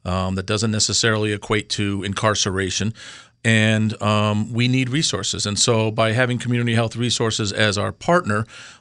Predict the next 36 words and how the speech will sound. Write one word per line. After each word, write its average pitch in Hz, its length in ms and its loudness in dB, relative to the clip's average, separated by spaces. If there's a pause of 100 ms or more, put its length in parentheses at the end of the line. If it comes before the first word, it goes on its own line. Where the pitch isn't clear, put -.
um, 101 380 0
and 107 120 2
we've 110 140 0
had 190 160 6
a, 143 40 2
a 117 220 -2
long-lasting 101 640 0
relationship, 98 540 -4
but 98 100 -4
by 101 140 -2
now 110 320 0
enhancing 113 640 0
that 117 220 2
and 101 80 -2
having 104 280 0
a 101 60 -6
clinician 110 520 0
actually 104 380 2
working 107 440 -2
at 107 260 2
the 110 80 0
police 110 340 -2
department, 110 500 -2 (400)
um, 95 400 -2
we 107 220 -2
can 98 240 -2
more 98 140 -2
effectively 104 460 -2
respond 113 420 0
to 123 80 0
calls 143 420 2 (380)
and, 98 420 0
um, 95 580 -2
more 104 220 -2
effectively 104 640 -2
link 113 440 -2